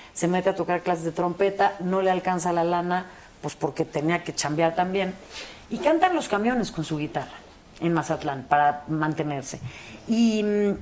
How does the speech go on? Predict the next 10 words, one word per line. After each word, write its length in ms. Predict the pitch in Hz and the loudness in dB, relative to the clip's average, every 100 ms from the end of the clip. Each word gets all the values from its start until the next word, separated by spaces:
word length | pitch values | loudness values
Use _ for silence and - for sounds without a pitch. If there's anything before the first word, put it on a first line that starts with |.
| - - | -8 -2
luego 200 | 190 220 | 2 2
se 120 | 233 | 4
mete 240 | 240 240 240 | 2 2 2
a 60 | 226 | 4
trabajar 400 | 208 196 208 214 | 4 4 4 4
al 140 | 208 | 4
equipo 420 | 190 190 - 202 | 0 -4 2 2
de 240 | 190 185 165 | 4 0 -2
Julián 400 | 180 185 202 208 | 0 2 4 2
Álvarez, 460 | 190 165 160 - | 2 0 -2 -8